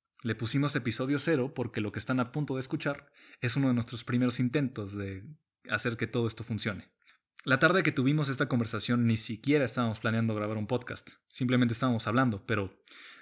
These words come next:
no sé, supongo que nos gustó el tono de la conversación, el flow de la conversación y dijimos, "¿Sabes qué? Aquí, de una vez". Ah, sí, y para ese entonces el show no tenía nombre todavía, entonces la pendejada que hayamos dicho no le hagan caso, el show se llama Ningún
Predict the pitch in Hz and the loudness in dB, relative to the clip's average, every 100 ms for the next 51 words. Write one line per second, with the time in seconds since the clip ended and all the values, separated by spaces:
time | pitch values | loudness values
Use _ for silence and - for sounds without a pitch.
0 | - - 120 190 - 120 123 123 117 104 | -10 -4 -2 -2 -4 2 2 4 2 0
1 | 107 - 127 117 107 127 131 117 113 110 | -4 0 2 2 4 4 6 4 0 -2
2 | - 113 147 139 139 - 110 - 135 143 | -2 0 2 2 0 -4 -4 2 4 4
3 | 131 117 117 113 113 113 143 139 113 117 | 4 2 2 0 0 0 2 2 2 2
4 | 123 117 - - _ _ 196 190 202 208 | 2 0 -4 -12 _ _ -2 0 0 -2
5 | - _ - - 143 - - _ _ - | -6 _ -6 0 0 -2 -8 _ _ 0
6 | 170 185 117 92 - _ _ _ _ _ | 4 4 2 0 -10 _ _ _ _ _
7 | _ _ 165 165 156 143 117 143 156 147 | _ _ 2 2 2 2 0 2 4 4
8 | 143 139 120 120 131 123 120 120 117 110 | 2 2 2 2 2 2 4 4 4 2
9 | 101 95 113 110 101 - 104 98 95 104 | -2 0 2 2 0 -2 -2 -2 -4 -4
10 | 101 95 98 101 95 87 90 98 - 107 | -4 -4 -6 -6 -6 -8 -14 -10 -6 -4
11 | 107 127 117 117 135 117 117 113 117 110 | 0 0 2 0 0 0 2 2 2 0
12 | 101 120 113 151 175 117 104 120 117 117 | -2 -2 -2 -4 -6 -8 -2 -2 0 0
13 | 117 120 - 110 104 107 113 110 | 2 -2 -4 -4 -4 -2 -2 -4